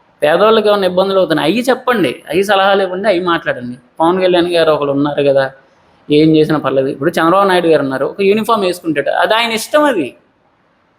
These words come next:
మీరు, ఇప్పుడు మీరున్నారు, మీరు ఒక యూనిఫామ్ వేసుకుంటారు, ఒక సైడ్ పాపిడి దూకుంటారు, శుభ్రంగా మీసాలు పెంచుకున్నారు, అలా వద్దు మీరు ఇలా ఉండండి అని నేను చెప్పచ్చా? అది వ్యక్తిగతమైన అంశం. డిప్యూటీ సీఎం అంటే ఆయన చేయాల్సిన,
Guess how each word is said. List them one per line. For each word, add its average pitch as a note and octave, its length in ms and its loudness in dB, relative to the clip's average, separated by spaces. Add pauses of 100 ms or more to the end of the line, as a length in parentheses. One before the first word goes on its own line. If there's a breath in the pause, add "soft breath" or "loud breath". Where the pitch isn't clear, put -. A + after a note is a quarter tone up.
(420)
మీరు, A3+ 240 4
ఇప్పుడు G#3 340 0
మీరున్నారు, A#3+ 520 2
మీరు G#3 240 0
ఒక G#3 60 2
యూనిఫామ్ G#3+ 460 0
వేసుకుంటారు, D#3+ 540 -2
ఒక D3+ 260 0
సైడ్ F3+ 320 -2
పాపిడి F#3 320 0
దూకుంటారు, C#3 680 -2 (340)
శుభ్రంగా F#3 340 0
మీసాలు E3+ 340 2
పెంచుకున్నారు, D3+ 460 0
అలా F3+ 120 4
వద్దు F3+ 200 0
మీరు F3 200 2
ఇలా E3 160 2
ఉండండి F3+ 360 0
అని F3 100 -2
నేను D3+ 260 0
చెప్పచ్చా? - 400 -6 (320)
అది G#3+ 120 0
వ్యక్తిగతమైన A3+ 720 0
అంశం. F3 340 -2 (480)
డిప్యూటీ G#3+ 380 2
సీఎం A#3+ 300 2
అంటే A#3+ 200 0
ఆయన F#3 220 2
చేయాల్సిన, G#3+ 520 2